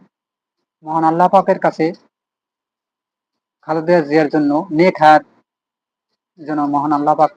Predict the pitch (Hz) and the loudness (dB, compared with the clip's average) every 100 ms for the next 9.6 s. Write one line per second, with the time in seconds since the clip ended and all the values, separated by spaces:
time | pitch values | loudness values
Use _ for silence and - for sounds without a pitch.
0 | - 180 160 156 156 180 233 _ _ _ | -16 -2 2 2 2 2 0 _ _ _
1 | _ _ _ _ _ - 180 196 - 151 | _ _ _ _ _ -8 -2 0 0 -2
2 | 151 - 185 185 208 208 151 147 135 139 | -2 -4 -2 0 -2 -6 -4 -4 -4 -8
3 | 156 175 175 - 147 143 165 - 175 196 | -6 -6 -8 -6 -6 -6 -10 -10 -10 -10
4 | 208 156 143 147 139 135 139 160 156 139 | -12 -10 -6 -4 -4 -6 -8 -8 -6 -6
5 | 151 156 175 185 185 226 - _ _ _ | -4 -4 -4 -6 -6 -8 -10 _ _ _
6 | 147 147 151 143 143 151 147 160 - - | -20 -14 -8 -8 -8 -8 -8 -10 -16 -18
7 | 180 180 180 214 220 - _ _ 160 160 | -10 -8 -4 -4 -4 -10 _ _ -10 -8
8 | - 143 - 147 139 143 - 139 143 135 | -8 -10 -4 -4 -2 -6 -4 -2 -2 -2
9 | 135 135 - 135 139 139 | -6 -8 -16 -16 -14 -14